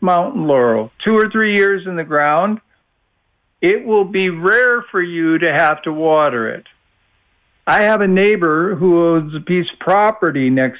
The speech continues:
to his house, and he has mountain laurels on it. And I guarantee you, he does nothing to them.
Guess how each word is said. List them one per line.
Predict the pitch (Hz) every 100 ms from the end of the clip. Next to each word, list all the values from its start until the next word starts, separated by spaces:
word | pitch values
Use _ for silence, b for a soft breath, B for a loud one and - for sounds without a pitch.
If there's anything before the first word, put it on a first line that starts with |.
| -
to | 143
his | 131 127
house, | 123 113 139 - b b b b b _ -
and | 180
he | 185
has | 185 185
mountain | 190 208 220 226
laurels | 170 143 127 117 127
on | 123 113
it. | 110 _ _ _ -
And | 151 135
I | 165 233
guarantee | 165 156 208 185 147 196 233
you, | 160 123
he | 120 196
does | 175 165 151 -
nothing | 175 185 254 294 285 277 160 120 113 113 _ _ _ _ _ -
to | 175 143
them. | 127 110 98 101